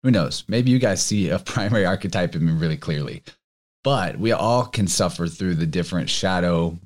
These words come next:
expressions of these archetypes in our life, or suffer from other people's expression of those shadows in a way, but that's also us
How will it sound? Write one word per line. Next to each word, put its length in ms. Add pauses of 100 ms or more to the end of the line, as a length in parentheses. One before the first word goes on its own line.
(120)
expressions 680
of 320
these 220
archetypes 720
in 160
our 100
life, 500 (600)
or 200
suffer 540
from 160
other 280
people's 420
expression 500
of 100
those 180
shadows 540
in 100
a 40
way, 240
but 180
that's 220
also 380
us 420